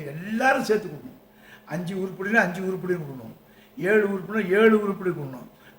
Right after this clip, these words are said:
பத்து பேர்னா பத்து உருப்படி கொடுக்கணும். இது ரொம்ப முக்கியம். என்னன்னாக்கா, சின்ன பிள்ளைங்க இருக்கும் போது அந்த புள்ளையும் கொடுக்கணும். அப்ப இந்த எல்லா புள்ளையும் கொடுக்கும்போது இந்த சா, இந்த கையால இருக்கும், நாலு கையால, அது கிட்ட ஒரு ரெண்டரை கிலோ, மூணு கிலோ வரும்.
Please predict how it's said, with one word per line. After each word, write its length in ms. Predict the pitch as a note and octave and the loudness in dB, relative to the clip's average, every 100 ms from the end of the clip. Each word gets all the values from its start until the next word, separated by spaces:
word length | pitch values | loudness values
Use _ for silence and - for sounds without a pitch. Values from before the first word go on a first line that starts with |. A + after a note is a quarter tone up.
| - | -4
பத்து 240 | E3+ - A3 | -4 -4 -4
பேர்னா 240 | G3 G#3+ A3+ F#3+ | -2 -2 -2 -4
பத்து 180 | F#3+ G#3+ | -2 -4
உருப்படி 280 | G#3 G3 G3+ | -4 -2 -4
கொடுக்கணும். 320 | F3 C3+ - - - - | -4 -8 -12 -18 -20 -18
இது 100 | D#3+ D#3+ E3+ | -12 -10 -10
ரொம்ப 220 | G#3 A#3 A3+ | -6 -2 -2
முக்கியம். 280 | F3 G3+ F3+ | -4 -4 -4
என்னன்னாக்கா, 420 | D3+ D3+ C#3 E3+ - - - - - - | -4 -6 -4 -2 -2 -4 -12 -20 -20 -8
சின்ன 360 | A3+ A3+ B3 B3+ | -4 -2 0 0
பிள்ளைங்க 260 | G#3+ G#3+ G3+ | 0 -2 -2
இருக்கும் 180 | F#3 G#3+ | -2 -2
போது 180 | A3+ E3 | -2 -2
அந்த 260 | F#3+ G#3+ A#3 A#3 | -4 -2 -2 -2
புள்ளையும் 340 | A#3 A#3+ D4 D4 | -2 0 0 -2
கொடுக்கணும். 480 | A#3+ G#3+ G3+ D3+ - - _ _ - - - - | -2 -2 -4 -6 -8 -16 _ _ -20 -20 -18 -6
அப்ப 240 | - C4+ B3+ | -4 0 2
இந்த 120 | A3 G#3 G#3+ | 2 2 0
எல்லா 180 | B3+ B3 | 2 2
புள்ளையும் 200 | A#3 A3 | 2 0
கொடுக்கும்போது 240 | A3 B3+ A3+ | 0 0 -2
இந்த 120 | F#3 - | -2 0
சா, 120 | A3 G#3 | 2 2
இந்த 120 | F3+ E3+ G3 | 0 -4 0
கையால 320 | A3 A3+ G3 | 2 2 2
இருக்கும், 340 | E3+ D#3 D#3+ E3+ | -4 -6 -2 0
நாலு 180 | F3+ F3 | 0 -2
கையால, 200 | F3+ D3+ - - - - - | -4 -6 -12 -20 -20 -20 -20
அது 160 | - G#3+ G3+ | -8 -6 -2
கிட்ட 200 | A3 A#3 | 2 2
ஒரு 80 | G#3 | 2
ரெண்டரை 220 | F#3+ G#3 G3 | 0 -2 -2
கிலோ, 140 | G#3+ A3+ F3+ | 0 0 0
மூணு 160 | F#3 F3+ | -8 -6
கிலோ 120 | F#3 G3+ | -4 -2
வரும். 200 | E3 C3+ | -2 -4